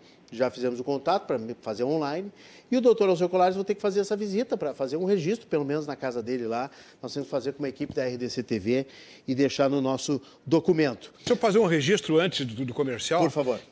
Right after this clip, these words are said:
Speaker 2: que tá no meu livro aqui. É, a frase do Eduardo Galeano. "Na parede de botequim de Madrid, cartaz: 'Proibido cantar'." Na parede do aeroporto Tom Jobim do Rio de Janeiro, cartaz:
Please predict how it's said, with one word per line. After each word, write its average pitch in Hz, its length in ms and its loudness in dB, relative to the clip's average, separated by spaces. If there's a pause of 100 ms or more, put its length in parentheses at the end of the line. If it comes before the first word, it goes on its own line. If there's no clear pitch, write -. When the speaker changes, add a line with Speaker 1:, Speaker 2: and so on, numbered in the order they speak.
(100)
Speaker 2:
que 127 100 -6
tá 135 160 -4
no 147 80 -2
meu 127 160 0
livro 120 300 -2
aqui. 175 280 -2 (600)
É, 117 840 0 (280)
a 101 80 -20
frase 143 400 0
do 123 160 -2
Eduardo 127 400 -2
Galeano. 117 460 -4 (1080)
"Na 139 140 -2
parede 196 480 4
de 160 140 2
botequim 180 680 0
de 147 140 0
Madrid, 147 680 2
cartaz: - 720 -4 (440)
'Proibido 190 460 4
cantar'." 156 600 -2 (600)
Na 123 160 -2
parede 165 480 4
do 160 140 2
aeroporto 160 520 2
Tom 156 220 0
Jobim 139 380 0
do 143 140 0
Rio 139 180 0
de 117 80 -4
Janeiro, 139 360 0
cartaz: - 640 -4